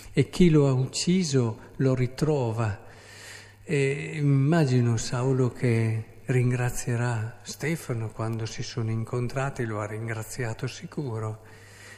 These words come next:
perché nella sua conversione, quando cadrà da cavallo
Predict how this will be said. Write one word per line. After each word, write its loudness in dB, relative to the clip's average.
perché 4
nella 4
sua 0
conversione, 6
quando 2
cadrà 6
da 4
cavallo 6